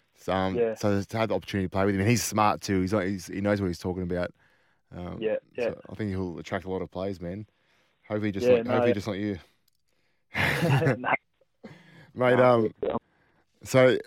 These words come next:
Speaker 1: outside the, the covid bubble, right? The last eighteen months, a bit of a whirlwind for everyone as well. Um,
Speaker 2: Yep.
Speaker 1: the past, the past season now, like, you're, you haven't been playing, right? But it's gone back to normal, normal crowds. When you're
Speaker 2: Yeah.
Speaker 1: in, when you're injured, like, I, I remember the feeling of being injured as well, and, um,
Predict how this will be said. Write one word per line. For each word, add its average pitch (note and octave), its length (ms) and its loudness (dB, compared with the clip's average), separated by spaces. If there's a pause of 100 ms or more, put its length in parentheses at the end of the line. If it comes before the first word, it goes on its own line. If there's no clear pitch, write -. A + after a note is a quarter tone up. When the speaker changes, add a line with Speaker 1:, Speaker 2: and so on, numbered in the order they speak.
(200)
Speaker 1:
outside C#3+ 380 8
the, A2 260 6
the G2+ 100 0
covid G#2+ 280 4
bubble, F2+ 220 2
right? F2+ 160 2
The F2+ 80 -4
last A2+ 180 2
eighteen G2 220 2
months, G2 280 0
a - 20 -20
bit G2+ 120 -2
of F#2+ 120 -2
a F#2 40 -4
whirlwind F#2+ 340 2
for G2 80 0
everyone F2+ 180 0
as F2 100 -4
well. F#2+ 320 0 (520)
Um, G#2 400 4
Speaker 2:
Yep. B2 160 8 (520)
Speaker 1:
the A2+ 80 -2
past, - 680 0 (760)
the A2+ 60 -6
past B2+ 300 2
season G#2+ 320 0
now, G2 260 6
like, G2 180 2
you're, G#2+ 440 2 (100)
you A2+ 120 2
haven't B2 180 4
been G#2 140 2
playing, F#2+ 320 0
right? F2+ 260 0
But F#2+ 120 -2
it's F#2 120 -6
gone A2 140 2
back G2 140 4
to - 100 -6
normal, F#2 640 -2
normal G2 240 -2
crowds. F2+ 540 0 (760)
When D#3 160 2
you're C3+ 160 6
Speaker 2:
Yeah. C#3 120 4
Speaker 1:
in, G#2 60 -4
when F3 160 4
you're F#3+ 160 4
injured, A#2+ 280 2
like, G2 120 2
I, A2 60 4
I D#2+ 80 0
remember C3 280 2
the A#2 80 2
feeling A2 260 0
of F#2+ 100 -2
being G2 180 2
injured F#2+ 180 -2
as E2+ 100 -6
well, F#2 280 0
and, F#2+ 160 -4
um, F2+ 320 -4